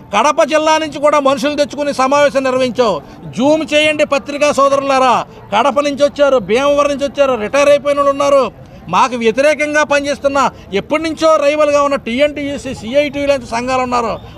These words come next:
వాళ్ళందరితో మీటింగ్ పెట్టావు తప్ప నువ్వు కాకినాడ కలెక్టరేట్లో యాక్చువల్ సభ్యులతో నువ్వు పెట్టలేకపోయావు. ఇక్కడ కళ్ళు ఉంటే నువ్వు చూడు, పత్రికా ముఖం already గుర్తించింది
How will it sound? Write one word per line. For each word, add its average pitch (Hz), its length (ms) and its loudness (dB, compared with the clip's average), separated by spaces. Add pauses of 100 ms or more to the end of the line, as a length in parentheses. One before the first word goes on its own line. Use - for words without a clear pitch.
(140)
వాళ్ళందరితో 254 600 2
మీటింగ్ 247 300 -2
పెట్టావు 226 320 -2
తప్ప 285 240 -2
నువ్వు 254 180 2
కాకినాడ 269 400 -2
కలెక్టరేట్లో 285 480 2 (720)
యాక్చువల్ 302 420 0 (140)
సభ్యులతో 262 400 0
నువ్వు 233 180 -2
పెట్టలేకపోయావు. 220 680 -2 (340)
ఇక్కడ 226 160 0 (160)
కళ్ళు 302 260 0
ఉంటే 311 260 2
నువ్వు 294 200 0
చూడు, 294 260 4 (440)
పత్రికా 294 460 0
ముఖం 277 240 2
already 277 300 0
గుర్తించింది 269 560 0